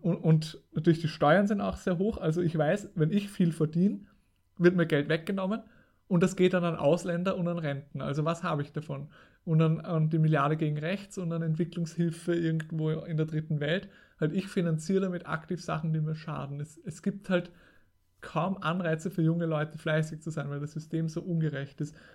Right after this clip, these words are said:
Und die alten Leute, die glauben dann, sie sind so die Finanzgenies und so waren so fleißig, aber sie haben halt einfach zur richtigen Zeit Immobilien gebaut und gekauft und profitieren jetzt davon, dass die Preise da enorm gestiegen sind, während wir nicht profitieren. Und so zieht sich das durch alle Bereiche.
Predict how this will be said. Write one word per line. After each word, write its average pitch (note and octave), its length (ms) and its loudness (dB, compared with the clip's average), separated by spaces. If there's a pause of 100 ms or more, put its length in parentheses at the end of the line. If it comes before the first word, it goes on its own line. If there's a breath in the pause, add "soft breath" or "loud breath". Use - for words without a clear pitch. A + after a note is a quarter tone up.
(120 loud breath)
Und D#3+ 200 4
die - 80 6
alten F3+ 260 4
Leute, F#3 220 2
die F3+ 120 0
glauben E3 280 2
dann, F3 120 0
sie E3+ 120 0
sind E3 180 -2
so E3+ 140 0
die F3 60 0
Finanzgenies F3 760 -2
und F3+ 100 -6
so E3+ 120 -8
waren D3 180 -2
so D#3+ 80 -4
fleißig, D#3 540 -4 (260 soft breath)
aber D3+ 140 6
sie D#3 160 4
haben D#3+ 120 6
halt E3+ 120 2
einfach D#3+ 200 0 (200)
zur E3 160 0
richtigen F3 400 2
Zeit D#3+ 260 2
Immobilien F3+ 580 0 (100)
gebaut D#3+ 360 2
und F3 120 0
gekauft E3+ 500 -4 (420 soft breath)
und D#3+ 320 0
profitieren E3+ 440 2
jetzt F3+ 200 -4
davon, D#3+ 300 0
dass D#3+ 160 -2
die D#3+ 80 -6
Preise D#3 340 0
da C#3+ 140 -2
enorm C#3 260 -8
gestiegen C#3+ 380 -8
sind, D3 200 -8
während C#3+ 300 -6
wir D3+ 120 0
nicht D#3+ 200 -4
profitieren. C#3+ 460 -6 (460 loud breath)
Und D3 160 -2
so E3 380 -2 (100)
zieht F3 220 -2
sich D#3+ 140 -8
das D#3+ 220 -2
durch D#3+ 160 0
alle D3+ 280 0
Bereiche. D#3 560 -2